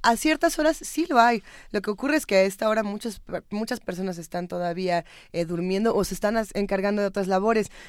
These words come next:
Eh, hay trabajos dentro de esta reconstrucción de la ciudad que no son tan vistosos y que no son tan, eh, digamos, o,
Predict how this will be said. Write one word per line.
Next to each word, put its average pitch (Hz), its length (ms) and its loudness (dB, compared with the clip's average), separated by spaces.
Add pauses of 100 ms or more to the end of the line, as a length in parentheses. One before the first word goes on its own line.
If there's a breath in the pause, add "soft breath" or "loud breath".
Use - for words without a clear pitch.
(120 loud breath)
Eh, 175 240 -2
hay 196 160 2
trabajos 214 640 6
dentro 151 320 -6
de 165 60 -4
esta 170 180 -4
reconstrucción 165 580 -6
de 170 80 -4
la 165 80 -4
ciudad 165 380 -6
que 180 100 -8
no 185 100 -4
son 190 220 -6
tan 170 160 -2
vistosos - 580 -8
y - 120 -16
que 160 160 -8
no 165 80 -6
son 175 180 -8
tan, 170 320 -6 (320 loud breath)
eh, 165 540 -2 (340 loud breath)
digamos, 190 420 -4
o, 170 200 -8